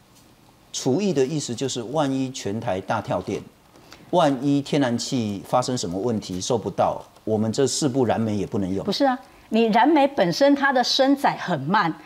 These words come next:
Speaker 2: 它可能从停炉到启用要两天吧。
Speaker 1: 嗯哼。
Speaker 2: 它没有办法紧急用，它向来，过去向来是机载啊，
Speaker 1: 是。
Speaker 2: 一天是好。不管就说它的，它的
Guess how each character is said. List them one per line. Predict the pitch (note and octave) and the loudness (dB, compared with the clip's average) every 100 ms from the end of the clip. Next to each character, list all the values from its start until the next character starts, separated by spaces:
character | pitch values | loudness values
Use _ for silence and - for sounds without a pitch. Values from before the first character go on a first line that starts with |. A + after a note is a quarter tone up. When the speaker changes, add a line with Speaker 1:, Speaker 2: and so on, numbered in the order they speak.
| - | -4
Speaker 2:
它 | C#4+ | -4
可 | C#4+ G3 | 0 2
能 | F#3 A#3+ - - | 0 -2 -12 -14
从 | - A3 B3 | -2 0 0
停 | - A3+ B3 | 0 2 4
炉 | A3+ | 4
到 | A#3 B3+ | 4 2
启 | - F3 | 2 -2
用 | G3 A#3+ | 2 4
要 | B3 | 4
两 | F#3+ D3 | 2 0
天 | D3+ G3 F#3 | 2 2 2
吧。 | D3 - - _ G#2+ | 0 -4 -18 _ -8
Speaker 1:
嗯 | F#2+ | -6
哼。 | B2 - | -4 -2
Speaker 2:
它 | D4+ | 0
没 | D#4 | 2
有 | G4+ | 0
办 | A#3 C#4 | 2 4
法 | G3+ - - | 2 0 -2
紧 | G3+ F3 | 0 0
急 | F3+ G3 | 0 2
用， | A#3+ F3+ D#3+ - - | 2 2 -2 -16 -6
它 | D4 | -2
向 | D4 F4 | 0 2
来， | A#3+ G#3+ | 2 0
过 | - C#4 | 2 2
去 | C#4+ | 2
向 | C4 C4 | 0 0
来 | F#3+ | 0
是 | A#3 | -2
机 | - G#3+ A3 | -4 -4 -2
载 | - D#3+ B2 | -2 -4 -4
啊， | - - - | -10 -12 -10
Speaker 1:
是。 | - | -8
Speaker 2:
一 | |
天 | - F#3+ F3 E3 | -4 -2 -4 -4
是 | F#3 | -6
好。 | E3+ D#3+ D3 - - | -2 -2 -4 -6 -10
不 | C4 C#4 | -2 2
管 | D4+ A#3 | 2 0
就 | A#3 D4+ | 2 2
说 | D#4 - - | 2 -4 -12
它 | - C#4+ | 0 2
的， | C#4 A#3+ G3+ - - - | 4 4 2 -4 -20 -6
它 | - | 0
的 | D#4+ C#4+ | 2 2